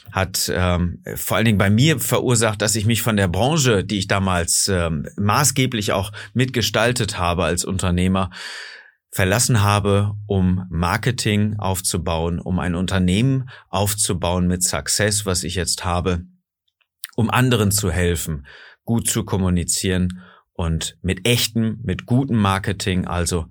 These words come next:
mit einem Unternehmen, was an den Kunden aufgebaut ist und nicht einfach aus Selbstzweck existiert, sondern einen guten Dienst leistet für Kunden, auch das Ganze zu kommunizieren und das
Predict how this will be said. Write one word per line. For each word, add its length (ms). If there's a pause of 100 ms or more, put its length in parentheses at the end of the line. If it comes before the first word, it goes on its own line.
mit 240
einem 220
Unternehmen, 680
was 300
an 160
den 200
Kunden 480
aufgebaut 920
ist 260
und 120
nicht 180
einfach 380 (260)
aus 240
Selbstzweck 640 (340)
existiert, 800
sondern 400 (260)
einen 320
guten 300
Dienst 460
leistet 680
für 180
Kunden, 760 (1040)
auch 140
das 200
Ganze 300
zu 140
kommunizieren 680
und 160
das 280